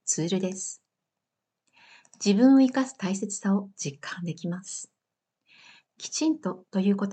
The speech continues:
葉はとても曖昧な基準で、私たちを簡単に縛り付けます。きちんとなんて捨てちゃえ。あなたがあなたでいられるアイテムがあれば、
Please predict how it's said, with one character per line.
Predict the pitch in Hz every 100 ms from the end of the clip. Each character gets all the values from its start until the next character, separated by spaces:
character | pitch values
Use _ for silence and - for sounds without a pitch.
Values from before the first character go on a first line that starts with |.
| 208
葉 | 185
は | 170
と | 175
て | - 202
も | 208
曖 | - 190
昧 | 220 233
な | 233
基 | 233 226
準 | 226 220
で、 | 220 220 _ _ _
私 | 170 170 208
た | 202
ち | 196 -
を | 151
簡 | - 190
単 | 196 233
に | 233
縛 | 233 208
り | 208
付 | - - 208
け |
ま | 202
す。 | 196 - - _ _ _ _ _ _ - - - - _ _ -
き | -
ち | 269 311
ん |
と | 214
な | 170 160
ん |
て | 170
捨 | - 254
て |
ち | 254
ゃ | 302
え。 | 277 - _ _ _ _ _ _ _ _ _ _ _ _ _ -
あ | 185
な | 208
た | 185
が | 170 170
あ |
な | 170
た | 214 240
で | 185
い |
ら | 190
れ | 180
る | -
ア | -
イ | 220
テ | 240 185
ム | 170
が | -
あ | 196
れ | 202
ば、 | 190 180